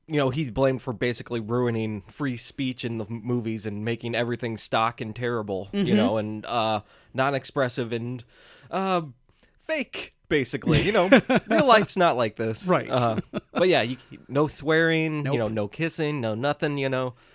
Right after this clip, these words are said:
Speaker 2: And people couldn't stay in, like, a married couple couldn't even be seen in the same bed together.
Speaker 1: Yeah.
Speaker 2: Um, if you watch old films and T V, you, you, you notice that there's two twin beds in the room with, like, a, a
Speaker 1: Mm-hmm.
Speaker 2: nightstand between them.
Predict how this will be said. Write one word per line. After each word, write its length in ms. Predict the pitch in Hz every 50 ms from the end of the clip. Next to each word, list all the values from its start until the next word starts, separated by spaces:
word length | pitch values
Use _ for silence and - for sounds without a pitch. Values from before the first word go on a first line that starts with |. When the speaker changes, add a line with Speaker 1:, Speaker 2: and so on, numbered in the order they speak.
| _ _ _ _ _ _ -
Speaker 2:
And 160 | 202 202 190
people 280 | - - 226 - 214 -
couldn't 340 | - 196 190 170 175 - -
stay 420 | - - - - 170 165 165 160
in, 180 | 156 156 151 127
like, 180 | 139 131 -
a 60 | -
married 300 | 139 147 151 160 160 151
couple 280 | - - 160 143 151 143
couldn't 200 | - 160 147 147
even 140 | 143 131 139 131
be 60 | 123
seen 200 | - - 156 143
in 60 | 135
the 80 | 135 120
same 300 | - - 147 135 123 117
bed 200 | 113 117 123 131
together. 480 | 131 123 131 131 123 123 135 151 147 120
Speaker 1:
Yeah. 220 | 147 196 180 113 92 -
Speaker 2:
Um, 120 | 127 127 120
if 100 | 117 -
you 80 | 139
watch 260 | 135 139 131 131 - - -
old 240 | 156 143 139 123 -
films 320 | - 147 143 143 127 113
and 100 | 123 113
T 200 | - - 139 135
V, 240 | 117 127 135 147 147
you, 220 | 131 123 123 120 -
you, 180 | 110 123 123 110
you 120 | 107 113
notice 300 | 123 123 120 120 127 - -
that 100 | - -
there's 160 | 123 117 -
two 220 | - - 147 139
twin 380 | - - - 160 160 143 139 131
beds 280 | 127 131 135 139 131 135
in 100 | 135 131
the 80 | 127
room 280 | 117 131 131 139 147 147
with, 160 | 135 113 -
like, 160 | 123 120 127
a, 80 | 123 113
a 40 | 123
Speaker 1:
Mm-hmm. 220 | 131 135 - 117
Speaker 2:
nightstand 480 | 117 127 139 127 - - - 139 131 123
between 360 | 123 - - 131 123 120 117
them. 180 | 131 143 160